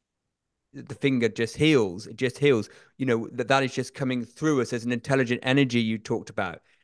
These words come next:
Now, that includes, that intelligent energy includes everything that appears to us in perception and thought.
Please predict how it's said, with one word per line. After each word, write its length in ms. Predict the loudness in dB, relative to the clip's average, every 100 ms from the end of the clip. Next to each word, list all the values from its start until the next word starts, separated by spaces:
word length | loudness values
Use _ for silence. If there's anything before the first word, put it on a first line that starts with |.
| -2
Now, 160 | -2 -2 -6 _
that 180 | 4 4
includes, 1500 | 2 -2 -8 0 6 8 8 8 6 4 -2 -8 -8 -14 _ _ _ _ _ _ _ _ _ _ _ _ 0
that 120 | 2
intelligent 520 | 2 2 2 4 2
energy 760 | 2 4 4 4 2 4 0 -4 _ _ _ _ _ _ -4
includes 920 | -2 -2 -4 2 4 4 2 -2 -6 _ -4
everything 600 | -4 -4 -8 -8 -6 -2
that 120 | -2
appears 600 | -2 -6 -4 0 0 0
to 200 | 0 4
us 500 | 4 0 -8 -14 -16 _ _ _ _ _ -6
in 120 | -6
perception 560 | -4 -2 -2 -2 -2 0
and 140 | -2
thought. 580 | -2 6 6 6 -2